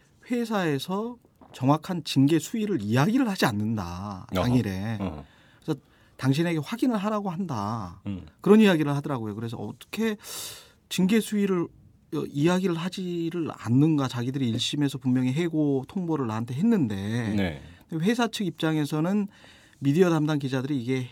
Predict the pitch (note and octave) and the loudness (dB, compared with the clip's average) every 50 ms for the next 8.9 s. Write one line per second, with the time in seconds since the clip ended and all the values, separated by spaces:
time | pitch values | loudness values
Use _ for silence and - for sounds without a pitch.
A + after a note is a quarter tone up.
0 | - - A#3+ B3+ A#3 A3 G#3 F#3 F3 E3 C#3+ B2+ B2 A2 A2 A2 A#2 B2 - - | -8 -6 -4 -4 0 0 0 0 2 0 0 0 -2 -2 -6 -6 -8 -10 -8 -8
1 | E3+ E3+ E3+ D#3 C#3+ B2+ A#2 A2 G#2 G#2+ A2 A#2 C3 D3+ D#3+ E3 E3+ - _ _ | -6 -4 -4 -4 -4 -4 -4 -6 -6 -6 -6 -4 -2 -2 -2 -4 -6 -10 _ _
2 | _ _ _ _ _ _ - A2 A2 - - A2 - - B2+ C3+ C#3+ C3+ C#3 C3 | _ _ _ _ _ _ -10 -10 -8 -8 -10 -6 -4 -2 0 0 0 0 -2 -2
3 | B2+ - - - G3 F#3 F3 F3 D#3+ D#3 D3+ D3+ D3 C#3+ - G#2 G2 F#2+ - C#3+ | -4 -6 -8 -8 -6 -6 -6 -4 -4 -4 -2 -2 -4 -4 -6 -8 -8 -6 -6 -6
4 | D#3 E3+ F3 F3+ F3+ _ _ _ _ _ _ - - C3 C#3 C3 B2 - G3+ G#3 | -4 -6 -6 -8 -10 _ _ _ _ _ _ -6 -4 -2 -2 -2 -2 -2 -2 0
5 | G3 F3 C3+ B2+ C3 B2+ C3 C3 B2+ B2 A#2 - G#2+ G2+ G2+ C3+ D3+ E3 F3 F#3 | 0 2 2 0 0 0 -2 -2 -4 -4 -6 -6 -8 -8 -6 -4 -4 -2 -2 -4
6 | G3 G#3 - _ _ _ _ _ _ - C#3 D3 D3 D3 C3 A#2+ C3 C3+ C3 B2 | -6 -8 -12 _ _ _ _ _ _ 0 0 2 2 2 2 2 2 2 0 0
7 | - - F3 F3 E3+ D#3 D3+ C3 - B2 B2 B2+ C3 B2 B2 A#2 B2 B2+ A2+ - | -2 -4 -4 -4 -2 -4 -4 -4 -2 -2 -2 -2 -2 -2 -4 -4 -4 -6 -8 -6
8 | - A2 A2 A2 B2 A2+ - - A2+ A2 A2 C3 D3 E3 F3 F#3+ G3+ | -4 -4 -4 -4 -6 -8 -8 -8 -8 -6 -4 -4 -4 -2 -4 -6 -8